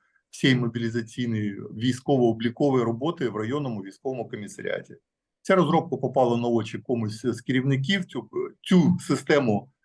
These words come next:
спробували розвинути. Е,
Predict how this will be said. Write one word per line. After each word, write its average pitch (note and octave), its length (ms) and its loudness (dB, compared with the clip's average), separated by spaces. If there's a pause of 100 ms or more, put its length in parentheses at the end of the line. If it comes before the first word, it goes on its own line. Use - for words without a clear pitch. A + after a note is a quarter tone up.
спробували A#2+ 1040 4 (240)
розвинути. F3 680 2
Е, E3 140 -2